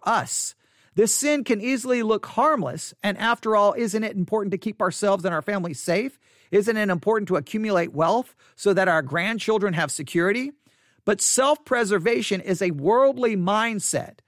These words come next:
When we place ourselves first, Jesus commanded us to seek his kingdom first. So they're going after the fact that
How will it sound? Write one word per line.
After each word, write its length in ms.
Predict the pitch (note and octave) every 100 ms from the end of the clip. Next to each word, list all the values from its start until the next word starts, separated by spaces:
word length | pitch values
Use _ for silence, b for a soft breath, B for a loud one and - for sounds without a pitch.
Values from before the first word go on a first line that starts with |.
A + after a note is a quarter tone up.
| _ _ _ _ _ _
When 220 | F3+ A3
we 240 | A3 G#3+ G#3
place 420 | - B3 C4+ C4
ourselves 500 | A#3 - A3 F#3 C#3
first, 520 | - G#3 A#2 A#2+ - _ _ _ _
Jesus 400 | B2+ D4 D4 C4
commanded 420 | A3+ G3+ F#3+ F#3
us 160 | F3 -
to 100 | F3
seek 400 | - G3+ G3+ -
his 200 | E3+ -
kingdom 520 | - D3+ C3+ B2+ A#2 _ _ _ _
first. 560 | C#3+ - - - _ _ _ _ _ _ -
So 260 | - - _ _ _ _
they're 120 | -
going 280 | B3 A#3 F#3+
after 200 | E3+ -
the 100 | D3
fact 300 | C3+ C3+ C3+
that 140 | C3